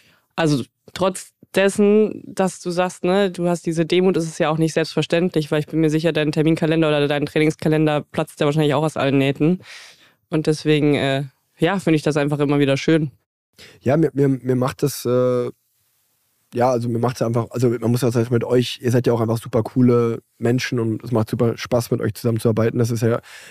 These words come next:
Speaker 2: glaub ich, auch ganz, ganz wichtig, äh, weil ich bekomme ganz viele Nachrichten, "Kannst du nicht im Podcast mal darüber reden, kannst du nicht dies machen?" Und ich find's dann auch schwierig, wenn man zu einem Ja sagt, zu dem anderen Nein. Ähm,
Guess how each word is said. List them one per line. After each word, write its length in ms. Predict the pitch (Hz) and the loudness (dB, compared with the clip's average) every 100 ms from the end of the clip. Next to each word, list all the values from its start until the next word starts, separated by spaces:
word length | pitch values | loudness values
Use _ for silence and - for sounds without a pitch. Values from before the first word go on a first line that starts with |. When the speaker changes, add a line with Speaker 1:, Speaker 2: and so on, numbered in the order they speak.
| - | -4
Speaker 2:
glaub 180 | 131 127 | 0 0
ich, 140 | - | 0
auch 320 | 131 139 104 _ - _ _ _ _ - - | 2 0 0 _ -20 _ _ _ _ -16 -4
ganz, 260 | 117 120 | 0 0
ganz 260 | 123 113 113 | 0 -2 -2
wichtig, 420 | 120 - 135 127 | -4 0 -2 0
äh, 180 | 104 113 | -2 2
weil 260 | 117 117 107 - - _ _ _ _ _ - | 2 2 -2 -12 -20 _ _ _ _ _ -6
ich 120 | 110 | 0
bekomme 540 | 139 - 139 139 131 - _ _ - | 0 2 2 4 0 -4 _ _ -4
ganz 240 | 135 139 | 0 0
viele 280 | - 170 165 | 0 2 4
Nachrichten, 720 | 131 120 127 131 - - 123 | 4 2 2 -2 -4 -6 -4
"Kannst 220 | 113 127 143 | -2 -2 0
du 40 | |
nicht 100 | 135 | 0
im 80 | 135 | 0
Podcast 360 | 143 - 131 127 | 0 0 -2 0
mal 100 | 123 | 2
darüber 460 | 120 135 139 123 | 2 2 2 2
reden, 180 | 123 127 | 2 0
kannst 180 | 123 123 | 0 -2
du 40 | |
nicht 180 | 123 - | -6 -2
dies 220 | 147 143 | -2 0
machen?" 380 | 131 123 - 127 143 - - - | 0 0 -2 -4 -6 -16 -16 -2
Und 340 | 123 131 117 _ - _ _ _ - | 2 2 -2 _ -20 _ _ _ -8
ich 140 | 131 | -2
find's 180 | 143 139 | 0 2
dann 100 | 135 | 2
auch 160 | 120 | 2
schwierig, 420 | 156 - 135 131 131 | 0 0 0 2 2
wenn 80 | |
man 340 | 127 127 117 - | 2 2 0 -6
zu 200 | - 120 | -6 -2
einem 260 | 101 127 135 | 2 2 4
Ja 260 | 117 113 139 | 4 2 2
sagt, 240 | 143 135 | 0 0
zu 80 | 131 | -2
dem 100 | 117 | -2
anderen 300 | 120 127 120 | 0 0 0
Nein. 440 | 113 135 147 135 110 | 0 2 2 0 0
Ähm, 400 | 127 123 117 | 0 0 -2